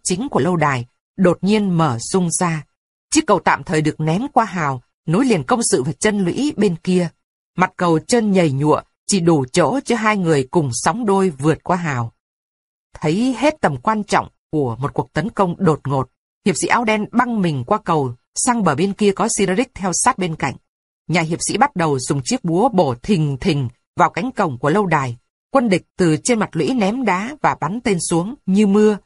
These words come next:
nhưng không trúng, vì vướng phần còn lại của chiếc cầu rút, lão hiệp sĩ thánh chiến đã phá hủy khi rút lui vào lâu đài. Bộ phận cân bằng của chiếc cầu vẫn còn nguyên,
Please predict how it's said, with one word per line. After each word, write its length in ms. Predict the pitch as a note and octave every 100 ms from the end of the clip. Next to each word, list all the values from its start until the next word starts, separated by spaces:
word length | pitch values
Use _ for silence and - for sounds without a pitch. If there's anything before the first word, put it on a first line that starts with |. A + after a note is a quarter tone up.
| _ _
nhưng 260 | F3 F#3 E3
không 260 | - G#3
trúng, 300 | F#3+ F3+ G3 C4+ _ _ -
vì 200 | F#3 D#3+
vướng 280 | C#3 G3
phần 180 | C#4+ G3+
còn 180 | D#3+ D#3
lại 260 | C#3+ B2+ -
của 140 | C#3+ B2
chiếc 200 | - -
cầu 240 | F3+ C#3+ B2+
rút, 280 | - B3 D4 _ _
lão 240 | D#3+ D#3 C4+
hiệp 100 | -
sĩ 100 | E3
thánh 220 | - F#3+
chiến 280 | A3+ F#3 A#3+
đã 180 | F3+ B3
phá 260 | - G3 C4
hủy 320 | A#3+ D#3+ A2+ -
khi 200 | G3 F#3
rút 180 | - B3
lui 300 | G3 F#3+ F3+
vào 240 | E3 C#3 B2+
lâu 180 | E3 F3
đài. 300 | D3 B2 A#2+ _ _ _ _ _
Bộ 160 | - F#3
phận 260 | F#3 D3 D#3
cân 300 | B3 A#3+ G3
bằng 180 | E3+
của 120 | C3+ C#3
chiếc 180 | C4
cầu 160 | - D#3
vẫn 180 | C3 A#3
còn 340 | - E3 B2+
nguyên, 260 | D3+ G3